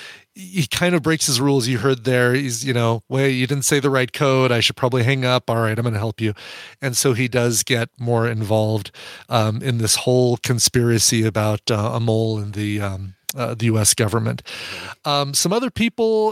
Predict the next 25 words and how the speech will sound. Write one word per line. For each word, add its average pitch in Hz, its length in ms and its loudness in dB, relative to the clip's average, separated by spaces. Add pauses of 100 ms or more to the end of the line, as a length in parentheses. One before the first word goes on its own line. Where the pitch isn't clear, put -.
(100)
that 180 380 -4
you 180 180 0
know 185 300 2
in 196 140 -2
this 202 180 2
thing, 208 480 -2
um, 165 340 4
D 160 220 2
B 185 120 2
Woodside, 175 720 2 (220)
uh, 143 540 4 (640)
uh, 135 520 0 (540)
we've 156 220 -4
seen 135 280 0
in 131 420 -2
a 127 40 0
bunch 123 240 0
of 120 80 -2
other 120 160 2
things, 123 460 0
uh, 120 40 2
Buffy 120 260 0
the 104 80 -8
Vampire 110 420 0
Slayer, 110 880 0